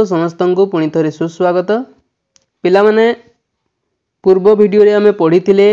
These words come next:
ଯେ ପାର୍ବତୀଙ୍କର ତପସ୍ୟାର ପ୍ରଭାବ ଏତେ ଅଧିକ ଥିଲା ଯେ ତାଙ୍କର ତପସ୍ୟା ଦେଖିବା ପାଇଁ ବଡ଼ ବଡ଼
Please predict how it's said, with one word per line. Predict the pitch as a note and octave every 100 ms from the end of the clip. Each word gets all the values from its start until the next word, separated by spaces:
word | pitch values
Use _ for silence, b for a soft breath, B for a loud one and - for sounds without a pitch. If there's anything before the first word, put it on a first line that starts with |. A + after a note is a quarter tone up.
| A3
ଯେ | F3+
ପାର୍ବତୀଙ୍କର | E3+ E3 D#3+ E3 G3+ G#3 G3+ G3+ G3+ G3+
ତପସ୍ୟାର | G3+ D#3 G3 F#3+ - G3+ G3 G3
ପ୍ରଭାବ | G3 F#3+ F#3+ G3 G3 F3+
ଏତେ | E3 E3 - G3
ଅଧିକ | F3 D3 F3+ G3
ଥିଲା | F#3+ G3 G3+
ଯେ | G3 F#3+ E3 - _ _ _ _ _ _ _ _ _ _ _ _ -
ତାଙ୍କର | F#3 G3 G3+ G3+
ତପସ୍ୟା | G3 G#3 G#3 G#3+ G#3+ - G#3+
ଦେଖିବା | G3 G3 G3+ G3 F#3+
ପାଇଁ | G3 G3 G3 G3 - _ _ _ _ _ -
ବଡ଼ | D#3+ E3+ F#3+
ବଡ଼ | F#3+ F#3+